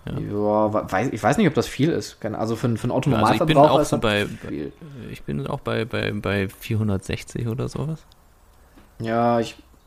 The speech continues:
Speaker 2: also durch, durch England und Malaysia konnte ich mir natürlich wieder einige, äh, Counts auch abholen, die, äh, andere vielleicht noch nicht haben.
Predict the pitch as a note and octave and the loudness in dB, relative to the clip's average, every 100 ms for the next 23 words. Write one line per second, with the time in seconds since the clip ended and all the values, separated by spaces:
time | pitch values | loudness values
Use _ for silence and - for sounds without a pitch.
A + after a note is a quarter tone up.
0 | - B2+ B2 C3+ C#3+ C3+ A#2+ C3+ D#3 C#3 | -6 -2 2 2 4 2 2 2 2 2
1 | A#2 A#2 B2+ B2+ G#2+ A2 A2 A2 G#2+ A2 | 0 0 2 0 -2 -6 -8 -8 -6 -8
2 | G#2+ A2+ - A2 G#2+ G#2 G#2 G#2 - G2+ | -2 0 0 -2 0 0 0 -4 -6 -4
3 | G2 G2 - - _ - - - _ - | -4 -6 -8 -16 _ -20 -20 -20 _ 0
4 | G2+ A2 G#2+ - G#2+ - G#2 G2+ G2+ G2 | 2 2 0 -2 -2 0 2 2 -2 -4
5 | F#2+ - - - - - - - C#3+ - | -4 -8 -18 -20 -20 -16 -12 -10 -12 -8
6 | G#2 G#2 - G#2 - D3+ D3+ F#2+ D#3+ | -6 -6 -6 -10 -8 -8 -8 -6 -8